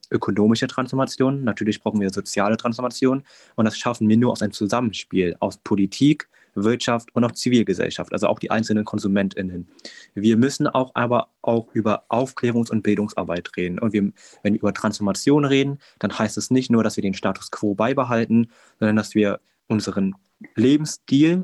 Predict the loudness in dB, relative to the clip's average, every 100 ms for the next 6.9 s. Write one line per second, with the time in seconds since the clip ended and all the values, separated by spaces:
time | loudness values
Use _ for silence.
0 | -2 -2 0 0 2 2 0 -6 -4 -2
1 | 0 -2 -2 -2 -2 -4 -6 -2 0 0
2 | 2 2 0 -2 -4 -4 -4 -2 -2 0
3 | -2 -2 -2 -2 -2 -2 -6 _ -20 -10
4 | -4 -2 0 -2 0 2 2 2 2 2
5 | -4 -8 -10 -4 0 0 2 2 2 2
6 | 0 0 -2 -2 -4 -4 -2 -4